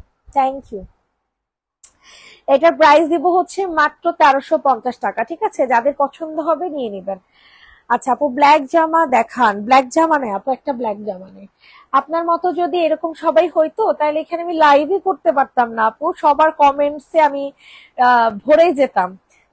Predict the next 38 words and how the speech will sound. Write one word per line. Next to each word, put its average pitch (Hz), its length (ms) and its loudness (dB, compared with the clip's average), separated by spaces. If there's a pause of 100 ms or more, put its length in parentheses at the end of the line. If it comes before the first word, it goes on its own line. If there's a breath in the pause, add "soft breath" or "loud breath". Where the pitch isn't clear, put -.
(120)
ঠিক 392 120 -2
আছে? 440 240 2 (160)
আর 240 220 6
আপনি 262 400 2
একা 311 300 4
না 330 180 4 (240)
যে 262 320 2
হচ্ছে 262 340 -2
আমার, 262 280 2 (420 loud breath)
আহ, 233 180 0 (100)
পেজ 277 300 2 (120)
থেকে 302 200 2
আপনি 285 260 0
কিনেন, 196 380 -8 (120)
শত 294 300 2 (120)
শত 330 220 -6 (100)
মানুষ 262 360 -2
কিনতেছে। 220 520 -8
তাহলে 269 420 -2 (440 soft breath)
শত 320 260 0 (120)
মানুষ 320 320 0
থেকে 349 200 -4 (240)
বুঝলাম 285 460 0
যে 262 140 -4
পঞ্চাশ 294 380 0
জনের 330 340 -2
হইলো 285 260 2
তো 311 140 0
কমপ্লেন 254 480 -2
থাকতো, 233 340 -8
তাই 233 200 -2
না? 392 140 0 (680)
তো - 60 2
পঞ্চাশ 359 360 2
জন 349 160 -2
কেন 320 220 2
কমপ্লেন 285 420 0
দিল 247 160 -4